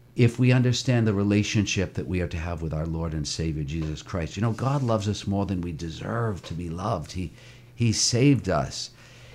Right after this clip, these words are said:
And, you know, there's a power in understanding that kind of relationship, that kind of unreserved love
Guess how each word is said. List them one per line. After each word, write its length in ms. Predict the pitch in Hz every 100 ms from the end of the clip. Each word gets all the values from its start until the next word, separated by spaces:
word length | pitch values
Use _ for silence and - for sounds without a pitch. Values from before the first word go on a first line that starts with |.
| -
And, 180 | - 113
you 60 | 113
know, 180 | 123 120
there's 240 | 117 110
a 80 | 107
power 760 | - - - 190 180 90 80 78 - - - - - - - -
in 180 | 113
understanding 1000 | 117 120 117 - - 117 131 123 104 92 90
that 300 | 98 104 -
kind 420 | 90 113 113 101
of 220 | 90 82
relationship, 680 | 82 92 95 85 80 76 -
that 160 | 92
kind 200 | - 110
of 100 | 92
unreserved 760 | - 98 95 87 82 92 82 76
love 380 | 80 82 73